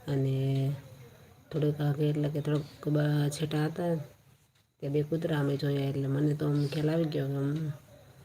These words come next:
એ મારા હસબન્ડને કહી દીધો, "તમે ગાડી ધીમી કરી દેજો." અને બરોબર ન્યા પહોંચ્યા અને કૂતરું આડું પડ્યું અને કૂતરું મારે આવી ગયું Activa-ના પહેલા વ્હીલમાં. એટલે અમે જો કે બ્રેક મારી દીધી, એટલે અમે બચી ગયા તા. જો કે ઊભા રહી ગયા, અમારી ગાડી અમે ઊભી રાખી દીધી બ્રેક મારીને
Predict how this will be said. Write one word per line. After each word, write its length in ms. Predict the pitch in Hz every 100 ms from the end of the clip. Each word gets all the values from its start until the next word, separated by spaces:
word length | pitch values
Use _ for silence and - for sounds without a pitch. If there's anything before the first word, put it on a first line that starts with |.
| -
એ 60 | 160
મારા 200 | 147 151
હસબન્ડને 340 | 147 156 151
કહી 120 | 143
દીધો, 220 | 170 151 143
"તમે 260 | - 139
ગાડી 240 | 143 143 147
ધીમી 400 | 175 143 143 139
કરી 180 | 139
દેજો." 280 | 135 135 147 143 - - _ _ _ _ _ _ - -
અને 120 | 160 156
બરોબર 360 | 151 151 147
ન્યા 220 | 147 160
પહોંચ્યા 380 | 156 160 170 165
અને 120 | 139
કૂતરું 380 | 135 160 151 143
આડું 200 | 139 143
પડ્યું 280 | 160 165 156 - - 160
અને 220 | 143 139
કૂતરું 320 | 156 156 151
મારે 160 | 147 143
આવી 180 | 143 147
ગયું 160 | 143
Activa-ના 440 | 147 151 139 135 131
પહેલા 260 | 151 156
વ્હીલમાં. 420 | 143 147 151 151 - - - - - - -
એટલે 120 | 165 156
અમે 180 | 147
જો 140 | 151 151
કે 80 | 147
બ્રેક 360 | 143 156 147
મારી 200 | 151 160
દીધી, 300 | 156 151 151
એટલે 360 | 139 - 156 143
અમે 220 | 139 147
બચી 300 | 147 151 -
ગયા 200 | 147 143
તા. 120 | 156 196 - - -
જો 80 | 143
કે 120 | 135
ઊભા 260 | 147 143 165
રહી 180 | 151 143
ગયા, 200 | 139 139
અમારી 180 | 139 135
ગાડી 240 | 147 147
અમે 140 | 143
ઊભી 200 | 143 147
રાખી 160 | 165 151
દીધી 220 | 151 151
બ્રેક 260 | 147 147 151
મારીને 360 | 147 147 139